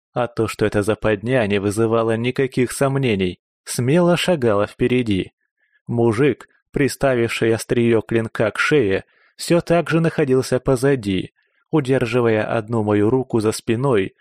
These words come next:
так что я его не видел. Мы шли молча, но по звуку шагов было понятно, что рядом с нами идет еще один человек. В голове крутилось множество вопросов. Как меня вычислили?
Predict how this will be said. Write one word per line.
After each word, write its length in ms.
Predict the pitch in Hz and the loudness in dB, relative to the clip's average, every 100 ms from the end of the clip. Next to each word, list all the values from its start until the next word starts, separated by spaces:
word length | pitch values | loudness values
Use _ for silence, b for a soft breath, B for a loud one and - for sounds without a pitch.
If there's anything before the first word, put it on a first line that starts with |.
| b b | b b
так 220 | - 165 - | -2 -2 0
что 180 | - | 0
я 300 | 170 160 165 | 2 4 2
его 320 | 160 156 143 151 | 2 2 2 0
не 200 | 139 123 | 2 2
видел. 520 | 151 113 95 92 - _ _ _ _ _ - | 2 2 2 0 -6 _ _ _ _ _ -4
Мы 220 | 110 110 | 0 0
шли 240 | - 113 | 0 -2
молча, 600 | 113 127 110 - 98 90 _ _ _ | 2 0 0 -2 -2 -2 _ _ _
но 160 | 139 143 | -4 -2
по 180 | - 135 | 0 0
звуку 320 | 135 151 143 | 2 2 0
шагов 420 | - 127 127 143 | 0 0 2 0
было 240 | 117 131 127 | 0 0 0
понятно, 640 | 120 120 143 147 139 135 b b b | -2 -2 -4 -2 -2 -2 b b b
что 240 | - 156 | -4 0
рядом 320 | 160 170 165 | 2 0 0
с 120 | - | -2
нами 380 | 160 160 151 156 | 0 0 2 0
идет 320 | 135 147 151 | 2 0 0
еще 600 | 143 156 - - 135 101 | -2 -2 -2 -4 0 2
один 320 | 98 107 101 92 | 2 0 -2 -2
человек. 680 | - 104 123 110 87 - _ _ _ _ _ _ - | -2 0 2 0 -2 -6 _ _ _ _ _ _ -6
В 140 | 127 | -4
голове 440 | 120 127 123 117 131 | 0 2 2 2 0
крутилось 580 | 131 135 127 131 139 - | 0 -2 2 2 2 -2
множество 580 | 123 113 107 - 113 | 0 0 -2 -2 -2
вопросов. 720 | 110 113 139 127 101 - - _ _ _ _ _ _ _ | 0 -2 0 0 0 -6 -8 _ _ _ _ _ _ _
Как 260 | - 117 - | -4 -4 -2
меня 300 | 117 117 123 | -2 0 2
вычислили? 640 | 135 - 117 110 98 92 | 2 0 -2 0 0 0